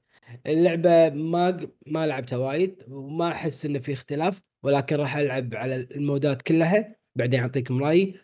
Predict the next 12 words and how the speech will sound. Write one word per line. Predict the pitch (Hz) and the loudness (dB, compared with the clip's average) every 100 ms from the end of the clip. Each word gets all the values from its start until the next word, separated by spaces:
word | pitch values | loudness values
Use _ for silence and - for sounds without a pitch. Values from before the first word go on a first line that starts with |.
| - | 2
مبدئيًا، | 185 196 226 220 240 247 - - _ _ | 4 6 6 8 6 4 -2 -16 _ _
وايد | 110 135 143 | -6 -2 0
موفقة، | 147 131 160 151 151 | 0 0 -4 -2 -4
وايد | 127 139 156 - | -2 0 0 0
كاتشي، | 185 165 170 196 190 | 2 2 2 0 0
وايد | 143 151 165 - | 2 4 4 2
تجذبك | 175 156 143 175 190 190 | 0 0 -2 -2 -2 -4
وتخليك | 143 - 160 175 175 | -8 -2 0 0 2
تلعب، | 214 208 202 170 - _ - | 4 4 2 -2 -16 _ -2
ما | 151 | 0
تبي | 175 185 | 2 0
توقف. | 151 165 165 208 220 | 0 -2 2 0 0